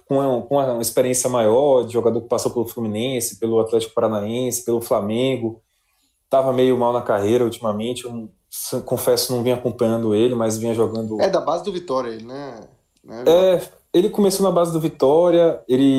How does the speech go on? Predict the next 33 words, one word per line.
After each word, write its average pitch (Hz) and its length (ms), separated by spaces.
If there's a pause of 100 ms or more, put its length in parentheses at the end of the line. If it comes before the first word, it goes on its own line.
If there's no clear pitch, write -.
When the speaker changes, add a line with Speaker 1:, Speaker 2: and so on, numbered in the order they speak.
(240)
Speaker 2:
Aí 110 120
rodou 117 280
e 131 40
Speaker 1:
foi 135 160
Speaker 2:
voltou, 120 260
né? 117 60
Speaker 1:
vendido 147 400
em 143 60
dois 135 200
mil 143 160
e 151 60
doze 127 480
para 127 180
o 123 40
Atlético 120 320
Paranaense. 123 840 (380)
Aí 123 140
ele 151 80
foi 156 160
muito 165 340
bem 135 160
no 135 60
Atlético 127 300
Paranaense 120 400
em - 20
dois 113 160
mil 127 120
e - 180
treze, 123 360
se 120 140
não 120 80
me 120 60
engano. 113 440